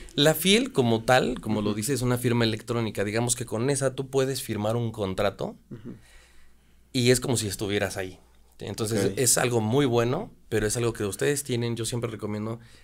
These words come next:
Speaker 1: que tener bajo llave, pero siempre en, tener cuidado, saber en dónde está y obviamente no olvidar la clave.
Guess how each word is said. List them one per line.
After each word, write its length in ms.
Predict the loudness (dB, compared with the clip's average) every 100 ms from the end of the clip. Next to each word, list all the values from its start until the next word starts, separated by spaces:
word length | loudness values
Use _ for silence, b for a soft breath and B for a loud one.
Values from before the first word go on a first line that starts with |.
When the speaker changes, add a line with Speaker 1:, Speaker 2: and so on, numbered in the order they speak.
| b b b -10
Speaker 1:
que 100 | -4
tener 260 | 0 2
bajo 240 | 2 0 -2
llave, 460 | 4 4 4 0 -10 -20 _ _
pero 260 | 0 0 0
siempre 580 | -2 0 0 2 2 2
en, 220 | -2 -4 -10 -20 -6
tener 200 | -4 -2
cuidado, 300 | 2 2 2
saber 240 | 0 2
en 100 | 2
dónde 220 | 2 0
está 460 | -2 0 0 0 -4
y 200 | -4 0
obviamente 340 | 2 2 2 0
no 60 |
olvidar 280 | 0 0 -2
la 120 | -2
clave. 320 | 0 0 0